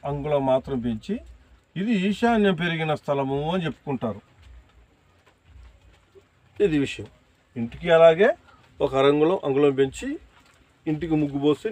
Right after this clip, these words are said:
నిర్మాణం చేస్తుంటారు, స్థలానికి అలాగే చేస్తుంటారు. అయితే ఈ స్థలానికి పెంచుకోవచ్చు, కానీ ఇంటికి మాత్రం ఏ మాత్రం అరంగుళం కాదు కదా, దారపు నూలు పోగు కూడా పెంచడానికి వీల్లేదు.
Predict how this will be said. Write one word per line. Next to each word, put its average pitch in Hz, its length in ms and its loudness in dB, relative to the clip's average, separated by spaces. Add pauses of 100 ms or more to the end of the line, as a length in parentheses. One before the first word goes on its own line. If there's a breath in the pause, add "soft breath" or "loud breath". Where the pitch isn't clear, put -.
నిర్మాణం 143 340 2
చేస్తుంటారు, 110 500 -6 (640)
స్థలానికి 190 440 6
అలాగే 156 260 8
చేస్తుంటారు. 107 460 -6 (380)
అయితే 101 280 -10 (1400)
ఈ 220 40 4 (140)
స్థలానికి 214 580 6
పెంచుకోవచ్చు, 185 580 2
కానీ 127 220 2 (680)
ఇంటికి 226 320 -4 (100)
మాత్రం 180 260 0 (180)
ఏ - 20 2 (140)
మాత్రం 156 340 -2 (180)
అరంగుళం 180 480 0
కాదు 143 260 0
కదా, 139 180 -4 (380)
దారపు 185 520 4
నూలు 170 280 -4
పోగు 139 280 -4
కూడా 151 160 2 (540)
పెంచడానికి 156 500 0
వీల్లేదు. 131 340 -2